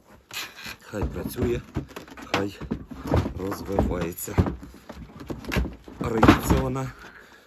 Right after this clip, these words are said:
не думав. Не думає. І це чудово. Е, витягли ми її, цю сімейку. Е, ду-, ну, я думав, вона не виживе після зими.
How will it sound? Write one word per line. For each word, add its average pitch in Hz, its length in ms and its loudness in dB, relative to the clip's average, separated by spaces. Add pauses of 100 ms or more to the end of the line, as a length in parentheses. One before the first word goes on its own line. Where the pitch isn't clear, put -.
(340)
не 135 140 4
думав. 98 420 0 (1900)
Не 147 180 -6
думає. 101 580 -8 (720)
І - 40 -8 (160)
це 123 200 -2 (160)
чудово. 85 560 -6 (880)
Е, 85 80 -2
витягли 85 480 0
ми 82 140 0
її, 80 220 -2 (220)
цю - 80 -8
сімейку. 101 520 0 (960)
Е, 82 580 -4 (140)
ду-, 80 220 -8
ну, 98 180 2
я 85 120 0
думав, 85 240 -2
вона 85 260 -2 (140)
не 87 100 0
виживе 76 300 -4
після - 300 -10
зими. 85 300 -2